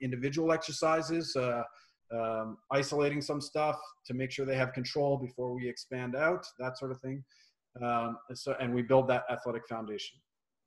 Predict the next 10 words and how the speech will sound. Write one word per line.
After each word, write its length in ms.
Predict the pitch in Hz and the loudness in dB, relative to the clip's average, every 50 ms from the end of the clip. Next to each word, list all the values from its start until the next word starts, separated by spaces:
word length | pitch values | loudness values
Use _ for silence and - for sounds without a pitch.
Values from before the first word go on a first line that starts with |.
| _ _ - | _ _ -2
The 60 | 123 | 2
last 400 | 123 135 147 156 170 - - - - | 6 8 10 10 10 8 6 2 2
phase, 380 | - 160 165 165 175 175 170 - | 4 4 6 6 4 2 0 -2
the 160 | 131 127 123 - - _ - | -4 -4 -4 -4 -8 _ -2
fifth 200 | 180 170 165 - - - | -2 -2 -2 -2 -12 -10
phase 340 | - 160 156 160 160 147 135 | -6 -2 -2 0 0 -2 -2
in 120 | 143 127 131 | -2 -2 -2
the 160 | 127 123 127 - | -2 -2 2 4
athletic 380 | 143 160 - 147 147 151 147 147 | 4 4 6 6 4 4 4 2
abilities, 560 | 131 113 131 139 156 165 175 185 190 185 | 0 0 0 0 2 4 6 6 6 4